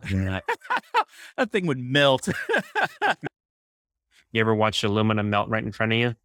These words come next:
Speaker 1: <laughs> Right now, today, it's gonna be a hundred and five here, so I feel like
Speaker 2: Ooh.
Speaker 1: I'm melting. So, yeah.
Speaker 2: There's a hundred and two here.
Speaker 1: Ooh,
Speaker 2: During the
Speaker 1: nice.
Speaker 2: Apple Watch,
Speaker 1: Yeah.
Speaker 2: so.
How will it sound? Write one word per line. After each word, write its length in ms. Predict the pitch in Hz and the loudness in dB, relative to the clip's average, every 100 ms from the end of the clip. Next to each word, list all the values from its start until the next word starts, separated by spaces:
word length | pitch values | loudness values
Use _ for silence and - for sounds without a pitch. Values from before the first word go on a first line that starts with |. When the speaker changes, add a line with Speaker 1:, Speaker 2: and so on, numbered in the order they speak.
| _ _ _ - | _ _ _ -8
Speaker 1:
<laughs> 540 | 139 127 - - - | -8 -8 -12 -6 -4
Right 260 | 151 247 262 | 0 0 2
now, 200 | 220 226 | 0 0
today, 380 | - 180 220 254 | -4 -4 0 0
it's 140 | 220 | -2
gonna 160 | 226 202 | -4 -2
be 140 | 185 | 0
a 60 | 147 | -2
hundred 400 | - 175 170 185 | -2 -2 0 0
and 120 | 127 | -2
five 480 | - 120 123 202 196 | -2 0 2 2 0
here, 280 | 254 277 254 | 2 4 2
so 260 | - 165 | 2 0
I 160 | 110 165 | 2 -2
feel 200 | - 208 | 2 2
like 140 | 139 | 2
Speaker 2:
Ooh. 80 | 101 | 0
Speaker 1:
I'm 300 | 143 156 151 | 0 0 2
melting. 500 | 127 113 107 104 90 | 2 2 0 -4 -6
So, 480 | - - 120 117 113 123 | -8 0 2 4 0 0
yeah. 200 | 143 120 | 2 2
Speaker 2:
There's 120 | 147 - | 0 -4
a 40 | |
hundred 280 | 131 156 156 | -2 0 2
and 160 | 143 120 | 0 0
two 280 | 147 139 107 | 2 2 2
here. 440 | 107 113 92 85 _ _ | 2 2 0 -4 _ _
Speaker 1:
Ooh, 140 | 240 277 | -4 0
Speaker 2:
During 240 | 170 101 | 0 -2
the 80 | 98 | -4
Speaker 1:
nice. 280 | 196 151 - | -2 -4 -6
Speaker 2:
Apple 120 | 90 | -8
Watch, 200 | 85 151 | -4 0
Speaker 1:
Yeah. 200 | 170 123 | 2 2
Speaker 2:
so. 180 | 90 | 0